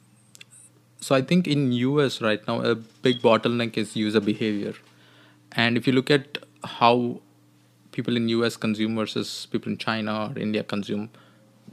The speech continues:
or their reaction to new technology, or the way technology apps are created or used, it's all ties in together. Because if you see in U S versus China, if you, let's say,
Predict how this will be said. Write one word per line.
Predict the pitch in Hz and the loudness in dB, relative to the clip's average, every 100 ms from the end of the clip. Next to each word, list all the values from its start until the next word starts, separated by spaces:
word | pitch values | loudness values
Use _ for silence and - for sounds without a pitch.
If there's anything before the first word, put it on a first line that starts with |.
| - _ _ _ _ _ _ _ _ - - - | -20 _ _ _ _ _ _ _ _ -20 -4 6
or | 143 151 - | 8 8 4
their | 131 135 | 6 6
reaction | 123 120 123 - 165 135 | 8 8 6 6 0 0
to | |
new | 120 110 | -2 -4
technology, | 104 - 101 104 110 - - - | -4 -4 -4 -4 -6 -12 -8 0
or | 113 | 0
the | 127 135 110 | 0 -4 0
way | 113 113 113 - - - | 2 0 -4 -14 -20 -2
technology | - - 107 104 110 110 107 127 - | -2 2 2 2 0 0 0 -2 -4
apps | 117 107 107 123 | 0 0 2 0
are | |
created | 104 - 107 107 107 | 0 0 0 2 0
or | 107 104 | 0 -2
used, | 107 110 101 - | -2 -2 -4 -4
it's | - | 0
all | 131 139 - _ _ _ | 2 2 -2 _ _ _
ties | 120 117 - | 6 6 2
in | 127 120 | -2 0
together. | 104 98 101 101 | 2 2 0 -2
Because | 110 113 107 - - - - - - _ _ _ | 0 2 0 -2 -18 -20 -20 -20 -20 _ _ _
if | 156 | 4
you | 156 | 6
see | 170 208 208 | 4 4 4
in | 190 175 - _ _ | 4 2 -4 _ _
U | - 120 127 143 | -4 0 2 4
S | 156 - | 2 4
versus | 127 123 127 | 2 2 -2
China, | - 120 120 107 107 | -2 -4 -4 -6 -6
if | 117 - | -4 -2
you, | |
let's | 120 120 - | 0 0 0
say, | 120 123 | -2 -2